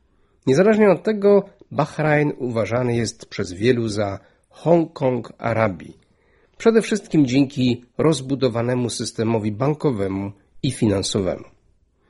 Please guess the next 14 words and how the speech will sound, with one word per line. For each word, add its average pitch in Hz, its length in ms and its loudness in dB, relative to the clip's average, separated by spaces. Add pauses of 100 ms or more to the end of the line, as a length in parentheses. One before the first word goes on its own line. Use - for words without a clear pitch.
(320)
Jest 156 160 2
to 214 60 6
możliwe 202 440 4
dzięki 190 300 4
bardziej 175 520 0
liberalnej 170 800 2
interpretacji 147 800 0
zasad 143 360 -2
islamskich. 123 840 -6 (1160)
Niezależnie 113 560 -2
od - 180 -12 (100)
liberalnego 120 640 0
oblicza 120 400 -4
islamu, 143 520 0